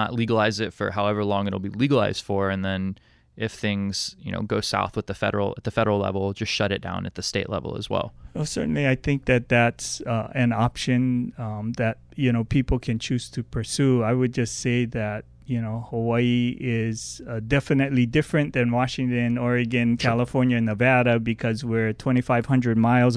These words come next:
Speaker 2: away from anything,
Speaker 1: Mm-hmm.
Speaker 2: and clearly, you know,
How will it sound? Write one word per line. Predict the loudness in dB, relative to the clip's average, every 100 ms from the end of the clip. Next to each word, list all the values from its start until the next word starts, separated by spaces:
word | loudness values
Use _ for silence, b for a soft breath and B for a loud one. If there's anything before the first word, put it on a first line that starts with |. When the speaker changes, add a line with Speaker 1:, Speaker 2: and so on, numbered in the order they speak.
| 4
Speaker 2:
away | 2 0
from | 0 0
anything, | 2 2 0 -2 -2 0
Speaker 1:
Mm-hmm. | 0 0 0 B -8
Speaker 2:
and | -2 0 0
clearly, | 0 2 2 0 -2 -4 -10 -16 -8
you | -4 -2
know, | -2 -4 -6